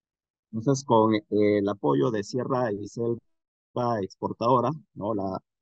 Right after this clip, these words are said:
organización Apromayo, pues, tiene, ya viene trabajando, ¿no? Y en este contexto, pues, eh, el tema de certificación es un tema fundamental, ¿no? Porque, eh, nos permite, nos permite,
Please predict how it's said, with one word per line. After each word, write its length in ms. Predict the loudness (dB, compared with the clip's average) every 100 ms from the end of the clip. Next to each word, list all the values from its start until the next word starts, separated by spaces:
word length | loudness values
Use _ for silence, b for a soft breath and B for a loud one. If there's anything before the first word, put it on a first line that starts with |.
| _ _ -8
organización 640 | -4 -2 -2 -4 -2 0
Apromayo, 480 | -2 -2 0 0 0
pues, 180 | -6 -8
tiene, 440 | -4 0 0 0
ya 100 | 2
viene 240 | 2 2 0
trabajando, 760 | -4 -6 -6 -6 -4 -4 -2
¿no? 100 | -2
Y 100 | 0
en 120 | 0 0
este 220 | -4 -6
contexto, 500 | -6 -2 -2 -2 -6
pues, 360 | -2 -2 -2 -4
eh, 480 | 0 2 2 0 -4
el 140 | -6 -4
tema 240 | -2 -2
de 100 | -2
certificación 1000 | -4 -8 -12 -16 -12 -10 -4 -2 -2 -4 -4
es 320 | -2 -2 -2
un 140 | -4
tema 260 | -4 -2 -4
fundamental, 720 | -4 -6 -4 -4 -2 -2 -2
¿no? 140 | -2 -4
Porque, 420 | -6 -6 -4 -6 _ _ _ _ _ _ _
eh, 840 | 0 2 4 2 2 0 -2 -6 -12 _ _ _
nos 240 | 0 0
permite, 640 | 2 2 4 4 4 -2 -2 -12 -8
nos 220 | -6 -4
permite, 680 | -4 0 0 0 0 0